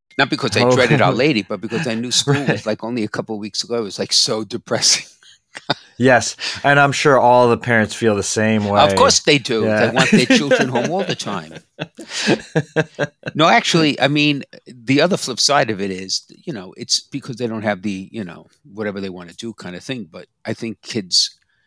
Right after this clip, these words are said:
Speaker 1: by the time you get to the end of August, do want structure again.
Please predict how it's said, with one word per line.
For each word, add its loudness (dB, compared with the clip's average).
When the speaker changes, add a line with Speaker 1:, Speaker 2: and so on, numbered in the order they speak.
Speaker 1:
by -2
the -6
time -6
you -4
get -8
to -14
the -6
end -8
of -16
August, -10
do -8
want -8
structure -8
again. -14